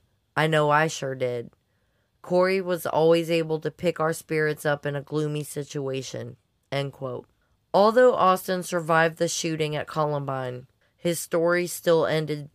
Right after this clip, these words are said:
very sadly. He died from an accidental heroin overdose on May eighteenth, twenty nineteen,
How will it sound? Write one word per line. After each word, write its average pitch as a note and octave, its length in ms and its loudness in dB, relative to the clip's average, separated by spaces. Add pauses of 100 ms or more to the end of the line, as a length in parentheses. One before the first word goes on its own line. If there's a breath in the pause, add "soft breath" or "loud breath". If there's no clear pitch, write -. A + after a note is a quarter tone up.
(220)
very C#3+ 300 0
sadly. C3 680 -6 (680)
He F#3 200 -2
died E3+ 360 4
from E3+ 240 -2
an D#3+ 120 -2
accidental D3+ 760 -2
heroin D3 600 -4
overdose C#3 760 -4
on D3 220 -2
May C#3+ 200 -4
eighteenth, C#3+ 760 -8
twenty D3+ 340 -6
nineteen, C3+ 760 -10